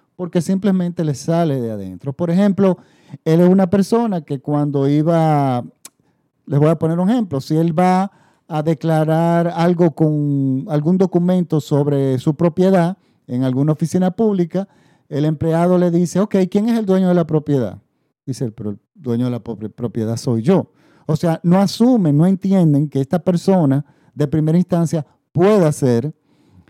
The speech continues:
la, el dueño de esa propiedad. O sea, son esas pequeñas, eh, eh, sentimientos discriminatorios que se van acumulando y, por, y, y discri-, y no vale la pena accio-, a-, actuar sobre ellos.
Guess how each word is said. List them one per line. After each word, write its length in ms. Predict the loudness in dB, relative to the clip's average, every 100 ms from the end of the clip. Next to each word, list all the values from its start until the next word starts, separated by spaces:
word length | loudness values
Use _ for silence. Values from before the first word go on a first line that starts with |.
| _
la, 320 | -4 0 2
el 180 | 2 0
dueño 280 | 2 4 4
de 80 | 2
esa 180 | 0 0
propiedad. 360 | -2 0 0
O 40 | 2
sea, 140 | 0
son 180 | 2 0
esas 220 | 0 -2
pequeñas, 600 | -2 -2 -2 0 -2 -8 _
eh, 480 | -2 0 2 0 -2 _ _ _ _ _ _ -2
eh, 720 | 2 4 4 4 4 2 0
sentimientos 800 | 0 0 2 0 0 0 0 0
discriminatorios 840 | 0 -2 -2 -2 -2 -2 -2 0
que 140 | 0 -2
se 160 | 0
van 240 | 0 0 -4
acumulando 720 | -4 -4 -2 0 0 0 -2
y, 20 |
por, 220 | -2 -6
y, 160 | -6 -4
y 140 | -4 -2
discri-, 320 | -2 -4 -4
y 120 | -2
no 160 | 0 0
vale 200 | 0 0
la 180 | -2
pena 200 | -6 -6
accio-, 420 | -8 -10 -10 -10 -6
a-, 220 | -6 -6
actuar 400 | -6 -6 -4 -4
sobre 320 | -2 -2 0
ellos. 460 | 2 0 -2 -10 _